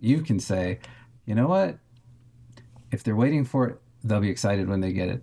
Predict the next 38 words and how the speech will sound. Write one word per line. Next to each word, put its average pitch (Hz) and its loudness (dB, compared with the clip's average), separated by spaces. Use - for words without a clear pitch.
If - -6
nobody's 98 0
waiting 127 0
for 107 -2
it, - -6
then 104 2
it's 127 -2
okay 135 2
for 131 0
me 110 4
to 101 -2
experiment 110 0
with 98 -4
these 98 2
other 90 0
things." 104 0
I 113 -2
think 135 0
that's 110 -2
kind 110 2
of 98 2
the 90 -2
blessing 104 2
and 92 0
the 87 -4
curse 101 -2
of 90 0
being 92 2
an 95 -2
independent 92 0
creator. 104 0
You 120 6
can 120 4
try 127 4
all 104 2
kinds 92 0
of 87 -2
things, 92 0